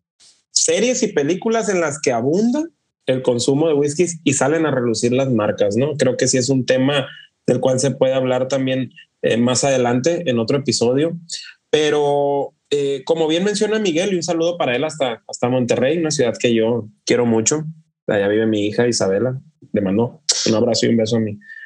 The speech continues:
a mi princesa. Eh, yo creo que, pues, cualquier país o cualquier es-, empresa va a utilizar el recurso que tenga más a la mano y más barato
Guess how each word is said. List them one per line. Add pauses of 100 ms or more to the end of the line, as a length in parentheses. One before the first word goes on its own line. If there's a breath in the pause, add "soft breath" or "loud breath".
(160 loud breath)
a
mi
princesa. (720 loud breath)
Eh, (880)
yo
creo
que,
pues, (1400)
cualquier
país
o
cualquier
es-,
empresa
va
a
utilizar
el
recurso
que
tenga
más
a
la
mano
y
más
barato